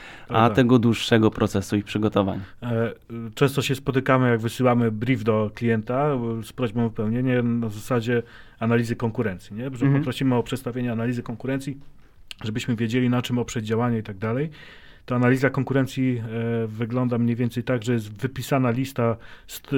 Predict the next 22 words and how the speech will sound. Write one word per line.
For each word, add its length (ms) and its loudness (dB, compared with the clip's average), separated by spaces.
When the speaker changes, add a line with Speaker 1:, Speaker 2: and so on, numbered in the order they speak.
Speaker 1:
e, 40 -2
firm, 360 2
a 200 0
już 200 -2
jest 180 0
sukces, 380 0
jak 160 0
jest 180 -2
lista 240 -2
stron 280 2
internetowych 760 0
i 60 -8
to 80 4
jest 120 2
analiza 320 4
konkurencji. 540 -6
Speaker 3:
Ale 140 -2
wiesz, 160 0
to, 80 -18
to 100 -2
jest 200 -2
zazwyczaj 500 -2